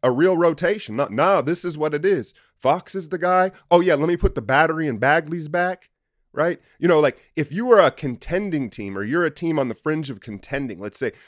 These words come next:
like, you're the Bulls or something like that, there's no way you want Mark Jackson in there. He's not gonna take you to that level. We saw this with the Warriors.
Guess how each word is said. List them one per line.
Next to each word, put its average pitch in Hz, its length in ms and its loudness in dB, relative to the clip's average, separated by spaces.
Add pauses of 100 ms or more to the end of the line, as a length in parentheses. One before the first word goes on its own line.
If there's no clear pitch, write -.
(100)
like, 110 180 -6
you're 147 100 0
the 120 120 -4
Bulls 95 480 -4
or 87 40 -14
something 90 300 -12
like 82 160 -16
that, 101 220 -8
there's 165 180 -2
no 196 180 4
way 208 200 2
you 175 140 -2
want 139 220 2
Mark 107 180 -4
Jackson 95 380 -4
in - 160 -20
there. - 60 -20
He's 117 120 -8
not 156 160 0
gonna 160 140 -4
take 156 220 -6
you 156 60 -10
to 147 60 -14
that 147 140 -2
level. 151 220 -4
We 127 80 -8
saw 175 240 -4
this 151 120 -10
with 147 120 -14
the 123 60 -8
Warriors. 143 340 -6